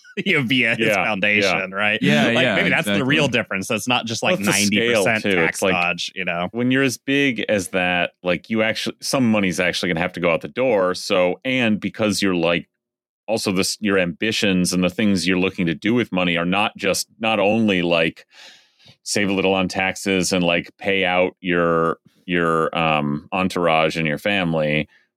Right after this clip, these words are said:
Speaker 2: but, like, you know, tax free, but, like, uh, yeah, you want to do, like, Bonneville and shit around the world. You want to use your,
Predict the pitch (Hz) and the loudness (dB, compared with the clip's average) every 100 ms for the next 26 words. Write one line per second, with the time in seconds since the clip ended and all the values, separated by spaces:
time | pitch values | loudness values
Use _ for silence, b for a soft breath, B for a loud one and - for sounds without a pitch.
0 | - 87 95 - 90 85 82 76 - - | -12 -4 -4 -2 0 0 0 -4 -12 -20
1 | _ - 82 80 92 - - 101 85 80 | _ -6 -4 -2 -4 -4 -4 -2 0 0
2 | 71 - 90 82 80 - _ _ _ _ | -2 -2 0 0 -2 -8 _ _ _ _
3 | _ _ _ _ 87 82 82 82 120 95 | _ _ _ _ -2 2 2 2 0 2
4 | 90 87 90 85 92 85 82 107 107 85 | 0 0 -2 -2 0 0 0 0 -2 0
5 | 80 76 73 80 78 76 85 90 76 87 | 0 0 -2 -2 0 0 0 0 0 0
6 | 87 85 87 78 87 85 80 - 87 82 | 0 -2 -4 -2 0 0 0 -2 0 2
7 | 80 78 | 2 0